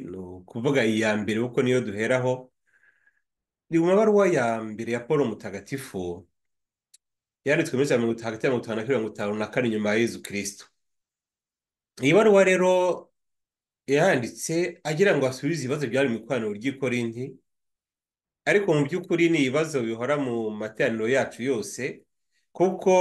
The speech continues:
n'amateraniro amaze igihe aba afite ibibazo byayo, eh, kiliziya zikivuka zifite ibibazo byazo,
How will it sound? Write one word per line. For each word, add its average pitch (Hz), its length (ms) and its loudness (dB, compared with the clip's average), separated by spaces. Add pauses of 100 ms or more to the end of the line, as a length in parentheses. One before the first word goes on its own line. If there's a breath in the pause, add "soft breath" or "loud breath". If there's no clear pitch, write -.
(520)
n'amateraniro 156 680 2
amaze 135 340 -2
igihe 131 520 -4
aba 101 140 -8
afite 131 260 -14
ibibazo 131 240 0
byayo, 127 840 2 (360 soft breath)
eh, 107 380 -6
kiliziya 117 360 0
zikivuka 120 520 -2
zifite 123 540 -4
ibibazo 135 320 0
byazo, 131 840 -2